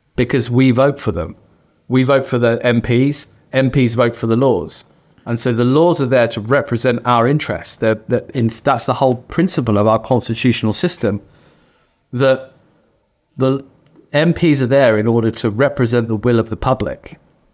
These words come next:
That's why they're there representing constituencies, you know, constituencies being the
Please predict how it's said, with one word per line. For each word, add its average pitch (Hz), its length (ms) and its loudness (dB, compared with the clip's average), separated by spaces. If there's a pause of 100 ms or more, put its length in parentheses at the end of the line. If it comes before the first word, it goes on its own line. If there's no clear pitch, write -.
That's 127 240 0
why 131 160 4
they're 117 180 4
there 117 260 4
representing 113 600 0
constituencies, 127 1080 -2
you 123 100 2
know, 107 180 4
constituencies 110 800 -2
being 107 300 2
the 107 160 0